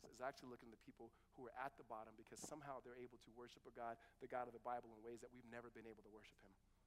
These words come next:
That's why Exodus begins to speak to us in ways, because we're learning from slaves. We're not learning from the elite. So what we have here is the implications. The first one, the three that I have, and I'll just put them up here and we'll,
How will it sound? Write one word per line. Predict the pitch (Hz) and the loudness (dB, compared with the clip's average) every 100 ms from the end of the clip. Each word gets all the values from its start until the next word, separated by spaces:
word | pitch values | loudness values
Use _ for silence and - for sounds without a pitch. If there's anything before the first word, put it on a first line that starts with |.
| - - - - | -20 -20 -4 4
That's | 156 - | 4 4
why | 156 - | 2 2
Exodus | 131 - 135 | -2 -2 -4
begins | - 123 127 117 | -4 -2 -2 -2
to | 127 | -2
speak | - 156 - | -2 -2 -4
to | 113 | -6
us | 110 120 | -6 -6
in | 117 | 0
ways, | 135 120 117 | 2 2 -2
because | 110 110 | -8 -4
we're | 147 | 0
learning | 147 156 147 110 | 6 6 4 0
from | 101 - | -6 -4
slaves. | 135 127 - - - - - - - - - - - - 127 | 2 2 0 -10 -14 -20 -20 -20 -20 -20 -20 -20 -20 -10 2
We're | 139 | 4
not | 151 | 4
learning | 139 135 - | 2 -2 -4
from | |
the | 113 110 | -6 -6
elite. | 107 98 - - - - - - - - - | -8 -14 -18 -20 -20 -20 -20 -20 -20 -20 -14
So | - 170 | 0 4
what | 160 196 | 6 6
we | 175 | 8
have | 180 180 | 10 8
here | - 151 | 6 2
is | 131 | 4
the | 143 | 2
implications. | 139 139 - 143 117 110 | 0 0 2 2 0 -8
The | - | 2
first | 180 - | 2 4
one, | 180 160 | 6 6
the | - - 160 - | 4 0 -2 4
three | 214 | 10
that | 196 | 12
I | 165 | 12
have, | 147 143 | 10 8
and | |
I'll | 139 139 | 4 0
just | - | 4
put | 165 | 6
them | |
up | 165 | 6
here | - 151 | 6 6
and | 139 | 6
we'll, | 135 | 2